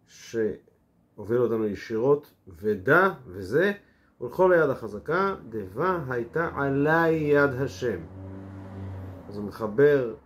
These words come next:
את היד החזקה שנאמרת על משה.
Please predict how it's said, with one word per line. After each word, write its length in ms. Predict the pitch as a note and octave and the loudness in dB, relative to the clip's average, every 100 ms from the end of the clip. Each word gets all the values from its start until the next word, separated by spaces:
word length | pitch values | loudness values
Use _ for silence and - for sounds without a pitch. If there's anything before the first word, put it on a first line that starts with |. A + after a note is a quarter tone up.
| - | -16
את 440 | G2+ - _ - | -16 -16 _ -14
היד 240 | G#2+ A2+ | -8 -6
החזקה 840 | A#2 A2+ G#2 G#2 B2 C3 D#3 G3 A3+ - _ _ _ _ _ _ _ _ _ _ _ _ _ _ | -6 -8 -10 -8 -4 0 0 0 -4 -14 _ _ _ _ _ _ _ _ _ _ _ _ _ _
שנאמרת 1800 | _ - - G#2+ G2+ F#2+ F#2 F2+ E2+ E2 C2+ B1 E2+ F#2 F#2 G#2 A2 G#2+ | _ -14 -8 -6 -4 -6 -8 -8 -10 -12 -16 -16 -14 -10 -6 -4 -4 -4
על 60 | G2+ F#2+ | -8 -10
משה. 360 | F2+ - C#3 | -10 -4 -4